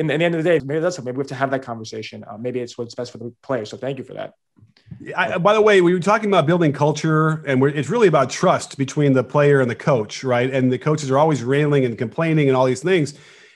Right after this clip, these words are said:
Speaker 2: And it's like, if you take the time to work on individual skills, and here's the difference, like, between coaching in twenty ten and coaching now. I used to think that I didn't, I, I can't spend any time doing individual instruction in my practices. We gotta do, you know, our,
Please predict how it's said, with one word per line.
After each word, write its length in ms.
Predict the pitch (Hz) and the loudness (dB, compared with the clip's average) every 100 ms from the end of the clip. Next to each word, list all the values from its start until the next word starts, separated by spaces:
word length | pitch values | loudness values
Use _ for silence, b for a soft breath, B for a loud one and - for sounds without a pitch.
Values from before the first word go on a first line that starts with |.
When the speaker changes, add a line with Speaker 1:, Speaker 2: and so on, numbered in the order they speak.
| B | B
Speaker 2:
And 80 | 156 | -2
it's 160 | 160 160 | -2 2
like, 380 | 170 156 151 - | 4 4 0 -4
if 180 | 165 160 | -4 -2
you 320 | 180 233 277 | -2 0 -2
take 260 | 277 233 196 | 0 0 2
the 60 | |
time 640 | 170 180 185 180 139 120 127 | 0 0 2 4 2 0 -4
to 160 | - | -2
work 240 | 139 170 160 | 0 0 0
on 140 | 147 | 0
individual 580 | 139 160 139 139 135 156 | 2 2 2 2 2 0
skills, 380 | 147 143 139 135 | 0 0 0 2
and 100 | 143 | 2
here's 140 | 220 | 2
the 80 | 180 | 0
difference, 340 | 156 156 135 | 0 0 0
like, 160 | 147 127 | 0 -2
between 320 | 123 147 131 | -2 -2 -2
coaching 340 | 127 139 131 127 | 0 -2 0 -2
in 60 | |
twenty 240 | 117 127 120 | 0 -2 -2
ten 280 | - 123 | -4 -4
and 100 | 117 104 | -4 -6
coaching 320 | 120 113 110 | -6 -6 -4
now. 360 | 120 123 113 B B B B | -4 -4 -6 B B B B
I 140 | 147 190 | -2 0
used 180 | 226 190 | 0 0
to 60 | |
think 200 | 180 185 | 2 4
that 80 | 156 | 4
I 20 | |
didn't, 240 | 147 151 156 | 2 0 -2
I, 140 | 139 135 | -4 -4
I 60 | |
can't 380 | 135 190 156 - | -2 0 -2 -4
spend 240 | - 202 | 0 2
any 140 | 160 127 | 2 0
time 380 | 139 143 139 131 | 0 2 2 0
doing 220 | 127 123 | 0 0
individual 460 | 120 123 120 110 | 2 0 0 -4
instruction 500 | 107 - 131 120 120 | -6 -6 -6 -4 -4
in 140 | 113 113 | -4 -4
my 260 | 107 98 98 117 _ | -6 -8 -14 -20 _
practices. 540 | 139 185 160 117 104 | -4 -4 -4 -6 -6
We 80 | 143 | -2
gotta 160 | 185 127 | 0 0
do, 300 | 123 120 B B _ | -2 -6 B B _
you 100 | 135 | -4
know, 220 | 113 117 | -2 -2
our, 120 | 113 | -4